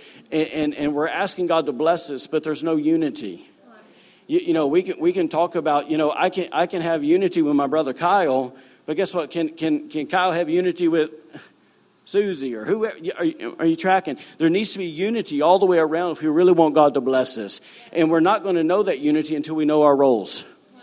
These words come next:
Okay? So, so listen to what John Eldredge said, and I think this is true. Maybe this might clarify it. But he said this, said, "Sadly, Christianity has missed her, the woman's heart as well. Walk into most churches in America, have a look around and ask yourself this question,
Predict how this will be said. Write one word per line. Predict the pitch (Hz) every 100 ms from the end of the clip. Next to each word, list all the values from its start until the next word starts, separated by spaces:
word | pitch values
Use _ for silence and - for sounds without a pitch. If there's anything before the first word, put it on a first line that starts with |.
| - - _ -
Okay? | 135 170 185 185 - -
So, | - 185 185 -
so | - 185 165
listen | 180 226 247 240
to |
what | 185 170
John | 151 165 151
Eldredge | 151 147 131 -
said, | 139 123
and | 147
I |
think | 147 180 160
this | 151 135
is |
true. | - 135
Maybe | 127 147 131
this | 143
might | 147 123
clarify | - 143 135 135 120
it. | 113 - - - - - -
But | 160 165
he |
said | 180 185
this, | 160 156
said, | - 170
"Sadly, | - 220 214 233 190 160
Christianity | - 190 - 170 175 175 151
has | 143
missed | 135 160 -
her, | - 196 147
the | 131
woman's | 143 185 156 151
heart | 165 143
as | 139 131
well. | 156 139 104 - - - - -
Walk | 165 196
into | 196 165
most | 180 208
churches | - 190 175 151
in | 165
America, | 156 143 143 143 139
have | 151
a | 135
look | 180 196
around | 180 151 143 135
and | 131
ask | 165 -
yourself | 151 160 147
this | 139 143
question, | - 185 170 143 117